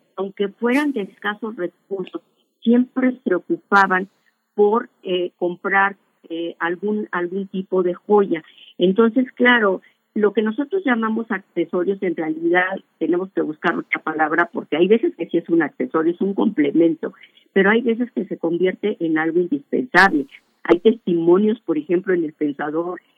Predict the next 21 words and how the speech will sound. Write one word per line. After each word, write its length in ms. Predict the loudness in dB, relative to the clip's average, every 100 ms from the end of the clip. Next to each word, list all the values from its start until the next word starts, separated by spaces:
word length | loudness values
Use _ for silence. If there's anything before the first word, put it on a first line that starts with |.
| _ 0
mexicano, 760 | 0 -2 -4 0 2 2 0
en, 240 | -4 -6 -4
en 160 | -4 -4
el 100 | -4
periódico 400 | -4 -4 -6 -6
me 120 | -6
refiero, 360 | -8 -4 -2 -2
el 80 |
de 160 | -4 -10
Joaquín 360 | -10 -10 -8 -6
Fernández 420 | -6 -4 -6 -6
de 100 | -4
Lizardi, 500 | -6 0 0 0 -4 _
él 140 | -8 -2
dirigió, 480 | -2 2 4 4 0 _ _ _ _ _ -2
donde 420 | 2 2 2 2
dice 320 | 2 0 -4 -8 -20 _ _ _ -8
que 60 | 0
cuando 300 | 2 2 -2
faltaba 840 | -4 -4 -2 0 2 0 -2 -4 -8
algún 640 | -8 -8 -10 -6 -4 -4